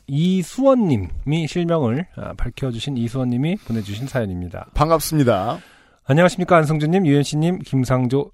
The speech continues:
Speaker 1: 기술행정관님, 기타 엑스에스에프엠 직원 여러분.
Speaker 2: 음.
Speaker 1: 항상 좋은 방송 감사히 매주 빠지지 않고 잘 듣고 있습니다.
Speaker 2: 네.
Speaker 1: 네, 감사합니다.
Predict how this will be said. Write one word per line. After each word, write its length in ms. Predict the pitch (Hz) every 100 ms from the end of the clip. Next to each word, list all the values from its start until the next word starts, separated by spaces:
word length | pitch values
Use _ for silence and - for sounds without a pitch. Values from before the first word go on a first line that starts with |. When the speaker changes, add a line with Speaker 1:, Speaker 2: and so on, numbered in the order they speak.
| -
Speaker 1:
기술행정관님, 960 | - 135 147 147 143 143 139 147 196 -
기타 320 | - - 110 -
엑스에스에프엠 580 | 139 160 151 151 165 160 _ _ -
직원 420 | 151 156 175 156
여러분. 440 | 117 104 98 87 71 _
Speaker 2:
음. 100 | 87 71
Speaker 1:
항상 360 | - 160 151 165
좋은 280 | 131 127 123
방송 300 | 110 107 147
감사히 500 | 120 98 90 87 78
매주 280 | 95 127 151
빠지지 340 | - 139 135
않고 240 | 135 - 143
잘 200 | 139 143
듣고 200 | 139 139
있습니다. 320 | - 123 127 - -
Speaker 2:
네. 160 | 147 -
Speaker 1:
네, 100 | 113 -
감사합니다. 460 | 107 107 92 76